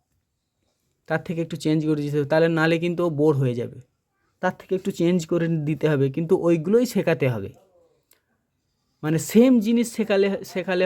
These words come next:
হবে না, সেম জিনিসের মধ্যে কিছু একটু আলাদা করে দিতে হবে। মানে তার অনুশীলনটা হবে, কিন্তু যেগুলো আগে করে এসছে সেগুলো থাকছে না। ওই কোয়ালিটিটি থাকবে, কিন্তু সেম ওগুলো থাকবে না। আশা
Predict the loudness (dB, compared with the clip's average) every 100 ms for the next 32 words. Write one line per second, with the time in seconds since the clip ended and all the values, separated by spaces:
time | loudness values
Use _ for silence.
0 | 0 0 0 -2 -4 -12 -20 -20 -20 -12
1 | -2 2 2 2 0 2 2 0 0 -2
2 | -2 -4 -4 _ -4 -2 2 4 6 4
3 | 2 0 -4 -4 -6 -6 -6 -8 -12 _
4 | -10 -6 0 2 4 2 0 2 2 4
5 | 4 4 4 4 2 0 _ _ -12 -8
6 | -6 -8 -10 _ -12 -2 0 6 6 4
7 | 0 -6 -6 -6 -6 -8 -6 -6 -4 -6
8 | -6 -14 -10 -10 -10 -14 _ _ _ _
9 | _ _ _ _ _ _ _ _ _ _
10 | _ _ 2 2 6 6 6 2 -2 -4
11 | 0 -2 -2 -6 -6 -12 _ -14 -12 -8
12 | -2 2 4 4 4 2 0 -2 -4 -6
13 | -8 -14 _ _ _ _ _ _ _ _
14 | _ _ _ -4 0